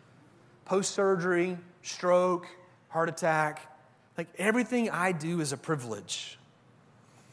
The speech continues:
So our corrective words, I'm a little passive-aggressive and I'm pretty snarky if you haven't picked up on that.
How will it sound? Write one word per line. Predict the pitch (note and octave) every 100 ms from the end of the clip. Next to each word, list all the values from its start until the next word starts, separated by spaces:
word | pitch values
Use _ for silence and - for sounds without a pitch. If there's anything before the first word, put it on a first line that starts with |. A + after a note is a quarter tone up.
| - - - _ _ _ _ _ _
So | -
our | F3 G3
corrective | - G#3 G#3+ A3 A3+
words, | F3+ G#3 F#3+ F#3 E3
I'm | F#3+
a | G3+
little | G3
passive-aggressive | G3+ G3+ F#3+ F#3+ F#3 E3+ F3 F3+ F#3 F3
and | E3
I'm | D#3+
pretty | F#3 F#3
snarky | F3 G3+ F#3 F#3 F3+
if | D3+
you |
haven't | D3+ E3 D#3
picked | D#3
up | E3 D#3+
on | D#3 D#3
that. | D3+ D3 D3